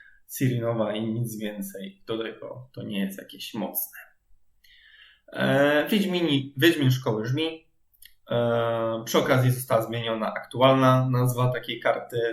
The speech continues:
na Kingslayera. E, no i tak, kolejny Wiedźmin. E, rozmieszczenie, daj wrogiej jednostce krwawienie dwa. Jest to w ogóle dziwnie napisane, bo powinno być krwawienie na dwie tury, myślałem.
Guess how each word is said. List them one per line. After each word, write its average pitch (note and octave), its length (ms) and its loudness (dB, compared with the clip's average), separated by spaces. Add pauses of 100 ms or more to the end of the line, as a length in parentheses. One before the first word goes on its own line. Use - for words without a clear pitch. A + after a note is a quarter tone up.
(140)
na G2+ 360 0
Kingslayera. B2 920 0 (760)
E, - 500 -2
no D#3 160 -4
i D3 140 -2
tak, - 240 -10
kolejny C#3+ 340 2
Wiedźmin. B2 560 2 (760)
E, A#2 300 -2
rozmieszczenie, C#3 720 4
daj C3+ 160 4
wrogiej B2+ 300 0
jednostce B2 360 -6
krwawienie A2+ 500 -4
dwa. G2 320 -8 (680)
Jest C3 140 -4
to C3+ 80 -4
w B2+ 60 0
ogóle B2+ 220 4
dziwnie B2 240 0
napisane, B2 420 0
bo B2 120 0
powinno A2 380 -4
być A2 160 -6
krwawienie A#2 460 -4
na A2+ 120 -4
dwie A2 180 -8
tury, G#2+ 280 -8
myślałem. G2+ 560 -6